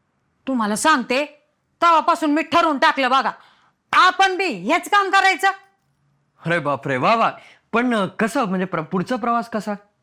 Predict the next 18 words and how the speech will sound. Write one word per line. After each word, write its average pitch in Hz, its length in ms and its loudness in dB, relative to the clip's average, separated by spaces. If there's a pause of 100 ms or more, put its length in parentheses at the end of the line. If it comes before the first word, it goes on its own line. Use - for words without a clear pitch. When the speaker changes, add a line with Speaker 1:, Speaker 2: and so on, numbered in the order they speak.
(160)
Speaker 1:
आता 269 200 0
मला 269 260 2
सांगा, 220 520 2
Speaker 2:
हा. 175 160 -4 (320)
Speaker 1:
आपल्या 359 300 4
घरातलं 285 380 0
काम 294 280 2
करून 285 320 -2
काय 294 140 4
मिळतं 277 360 0
का? 185 540 2 (640)
दुसऱ्यांच्या 311 560 0
घरातलं 285 380 0
काम 302 280 2
करून 302 420 0
लय 330 200 0
काय 339 200 2
मिळतं? 349 500 2